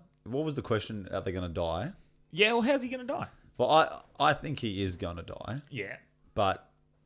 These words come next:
Speaker 1: exactly how is, like, 'cause they keep saying what kills a White Walker is dragonglass, fire, and Valyrian steel.
Speaker 2: Mm-hmm.
Speaker 1: But every time we've seen the Night King, he's walked through fire. Like, fire doesn't affect him. So, like, does he have some,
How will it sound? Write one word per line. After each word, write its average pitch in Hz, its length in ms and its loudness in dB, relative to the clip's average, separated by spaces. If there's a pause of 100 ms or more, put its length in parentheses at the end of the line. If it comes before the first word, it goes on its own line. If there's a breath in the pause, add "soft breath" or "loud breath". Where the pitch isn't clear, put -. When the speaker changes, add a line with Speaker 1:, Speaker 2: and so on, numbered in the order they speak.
(300)
Speaker 1:
exactly 98 580 -2
how 90 340 -2
is, 87 320 -6
like, 87 360 -6 (520 loud breath)
'cause 101 380 2 (100)
they 107 120 2
keep 127 280 2
saying 104 460 0 (160)
what 98 180 -2
kills 92 260 -2
a 90 40 -6
White 85 220 -2
Walker 87 320 -6
is 82 140 -8
dragonglass, 98 680 -2
fire, 85 560 -2
and 85 360 -8 (160)
Valyrian 87 420 -6
steel. - 400 -10 (200)
Speaker 2:
Mm-hmm. 98 500 -10
Speaker 1:
But 113 100 2
every 135 140 4
time 139 180 0
we've 120 80 0
seen 117 140 0
the 104 40 -2
Night 104 260 0
King, 90 120 -4
he's 90 180 -2
walked 107 220 -2
through 101 200 -2
fire. 82 340 -6
Like, - 140 -8
fire 110 260 -2
doesn't 104 220 -2
affect - 340 -6
him. - 200 -12 (320)
So, 104 220 2
like, 98 200 2
does 101 140 -6
he 120 160 2
have 110 200 0
some, 98 340 4